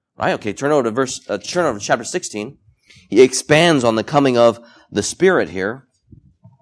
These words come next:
Now, oh, by the way, I'm taking a long time, a somewhat long time to talk about the Spirit. This is the first time in Ro-, in Romans,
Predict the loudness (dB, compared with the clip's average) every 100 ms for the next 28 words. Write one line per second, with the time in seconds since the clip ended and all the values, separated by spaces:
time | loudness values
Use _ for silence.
0 | _ -20 -20 -20 _ 2 6 6 6 6
1 | 6 4 2 0 2 2 2 0 0 -4
2 | -4 0 0 0 -2 -4 -4 -2 -2 -4
3 | -4 -4 -4 -6 -8 -4 -4 -2 0 0
4 | 0 -4 -6 -6 -6 -6 -4 2 2 2
5 | -2 -6 -12 -20